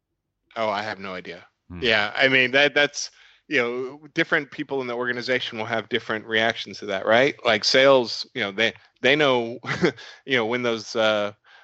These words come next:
Speaker 1: when those bonus checks come in, they know what was, was working. Uh, but, uh,
Speaker 2: Yeah.
Speaker 1: you know, product is probably forever pessimistic. And, uh, and those of us on, on the cold seam,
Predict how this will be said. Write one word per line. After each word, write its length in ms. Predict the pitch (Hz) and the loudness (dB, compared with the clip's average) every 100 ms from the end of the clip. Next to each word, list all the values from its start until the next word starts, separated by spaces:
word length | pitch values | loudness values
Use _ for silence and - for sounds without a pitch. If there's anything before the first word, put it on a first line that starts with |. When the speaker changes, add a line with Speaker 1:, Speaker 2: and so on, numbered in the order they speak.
| _ | _
Speaker 1:
when 140 | - 117 | -10 -6
those 140 | 113 | -4
bonus 320 | - 143 131 | 0 2 0
checks 260 | - 120 - | 0 -2 -2
come 160 | - 113 | -4 -2
in, 140 | 110 | 0
they 100 | 113 | 0
know 140 | 117 107 | 2 2
what 300 | 101 98 - | 2 -2 -4
was, 340 | - 98 92 - | -6 -4 -4 -6
was 220 | 107 - | -8 -4
working. 420 | 101 90 95 98 107 107 | -4 -2 -6 -8 -4 0
Uh, 360 | 104 101 101 98 | 2 4 2 0
but, 380 | 117 107 101 - | 2 4 2 0
uh, 280 | 107 98 98 | 2 4 2
Speaker 2:
Yeah. 180 | 80 71 - - | 0 -4 -10 0
Speaker 1:
you 60 | 113 | 0
know, 40 | |
product 520 | - 131 127 123 - | 4 4 4 2 -4
is 320 | 113 104 - - | -8 -6 -12 -8
probably 460 | 117 107 110 107 | -4 -2 0 -2
forever 380 | 101 - 107 104 | -2 0 0 0
pessimistic. 840 | - 107 - 104 101 - 123 - - | -2 -4 -2 -6 -4 -4 -4 -6 -2
And, 380 | 120 110 107 110 | 2 2 2 2
uh, 240 | 107 107 104 - - - | 2 2 -2 -18 -20 -2
and 160 | 156 151 | 2 4
those 200 | 151 139 | 4 4
of 80 | |
us 180 | 135 131 | 2 2
on, 160 | 131 123 | 0 -4
on 220 | 120 123 | -6 -6
the 60 | 113 | -6
cold 260 | - 131 | -6 -6
seam, 480 | - 123 120 113 123 | -4 -4 -4 -6 -8